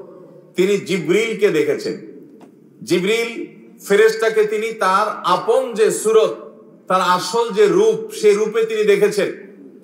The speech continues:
বিভিন্ন বর্ণনা দ্বারা প্রমাণিত যে জিবরিলকে আল্লাহ রাব্বুল আলামিন কতগুলো ডানা দিয়েছেন? ছয় শত ডানা। এবং তার এক একটি ডানা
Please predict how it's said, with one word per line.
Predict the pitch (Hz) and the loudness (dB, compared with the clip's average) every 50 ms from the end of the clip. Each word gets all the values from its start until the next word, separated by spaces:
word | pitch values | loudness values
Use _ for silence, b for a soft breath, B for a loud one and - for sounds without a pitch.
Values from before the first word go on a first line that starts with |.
| - - - - - - _ _ - | -20 -20 -20 -20 -20 -20 _ _ -4
বিভিন্ন | 160 160 180 202 196 196 180 | 0 0 2 2 0 0 0
বর্ণনা | 180 180 180 180 180 | 0 0 0 0 0
দ্বারা | 175 175 175 175 165 160 156 - - - - - - - | 0 0 0 0 -2 -2 -4 -10 -14 -18 -20 -20 -6 -2
প্রমাণিত | 175 170 170 190 196 202 196 185 - 156 127 - - - - - - - - | -2 0 2 2 0 0 -2 -4 -4 -6 -8 -8 -10 -16 -20 -20 -20 -20 -6
যে | 262 330 160 151 | -4 -4 -2 0
জিবরিলকে | 165 175 165 190 214 208 180 196 | 0 0 0 0 -2 -2 -2 -2
আল্লাহ | 185 180 175 175 175 | -2 0 0 0 0
রাব্বুল | 175 160 175 175 | 0 0 0 0
আলামিন | 170 165 170 175 175 170 165 165 - | 2 2 0 0 -2 -4 -4 -4 -4
কতগুলো | 180 170 - 190 175 185 185 185 | -4 -4 -2 -2 -2 0 0 0
ডানা | 165 170 170 180 180 | 0 0 0 0 0
দিয়েছেন? | 170 175 180 175 - 190 185 180 190 - - - - - - - - - - - - - - - - - - - - - - - - - - - - - - - | 0 -2 -2 -2 -4 -6 -8 -8 -10 -12 -16 -20 -20 -20 -20 -20 -20 -20 -20 -20 -20 -20 -20 -20 -20 -20 -20 -20 -20 -20 -20 -20 -20 -20 -20 -20 -20 -20 -20 -12
ছয় | - - 156 160 165 160 | -6 -2 -2 -2 -2 -2
শত | 156 - 147 131 - 135 120 | -4 -4 -4 -4 -4 -4 -4
ডানা। | 110 107 104 98 87 78 - - - - - - - - - - - - - - - - - - - - - - - | -2 -4 -4 -4 -6 -10 -12 -16 -20 -20 -20 -20 -20 -20 -20 -20 -20 -20 -20 -20 -20 -20 -20 -20 -20 -20 -16 -6 -2
এবং | 147 180 208 214 214 - - | 0 0 2 0 0 0 0
তার | 214 202 202 - - | 0 0 0 -2 0
এক | 180 196 - - | 0 0 2 2
একটি | 254 262 - - - 226 208 | 0 -2 -2 -6 -8 -6 -2
ডানা | 170 165 170 170 175 151 - | 0 0 0 0 0 -2 -2